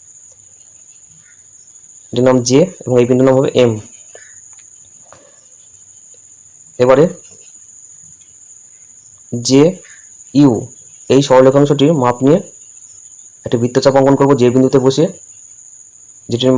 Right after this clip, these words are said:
নাম হবে ইউ এবং একই রকমভাবে এম ইউ সরলরেখাংশের মাপ নিয়ে এম বিন্দুতে পেন্সিল কম্পাস বসিয়ে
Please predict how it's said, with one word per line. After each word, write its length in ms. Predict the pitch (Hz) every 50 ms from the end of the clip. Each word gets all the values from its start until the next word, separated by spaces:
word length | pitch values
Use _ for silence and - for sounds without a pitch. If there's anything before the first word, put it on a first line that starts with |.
| 120 - - - - - - - - - - 113
নাম 100 | 117 123 127 131
হবে 120 | 139 - - - 135
ইউ 100 | 139 117 92 - - - - - - - -
এবং 100 | 120 127 135 - - - -
একই 120 | 117 120 139
রকমভাবে 380 | 143 143 147 147 143 131 127 165 202 - - - - - - - - - - - - - - - - - -
এম 180 | 123 135 147 165 160 - -
ইউ 100 | 127 120 107 - - - - - - - - - - - - - -
সরলরেখাংশের 640 | - - 113 117 123 127 123 131 135 131 - 143 131
মাপ 120 | 120 120 123 131
নিয়ে 140 | 127 127 156 190 185 - - - - - - - - - - - - - - - - - - -
এম 140 | 117 131 135 131
বিন্দুতে 320 | 143 143 143 147 147 156 160 185 185 - - - - - - - - - - - - - - - - - - - - - -
পেন্সিল 280 | - 120 123 123 135 135 135
কম্পাস 240 | 143 139 135 139 131 120 123
বসিয়ে 260 | 127 113 120 123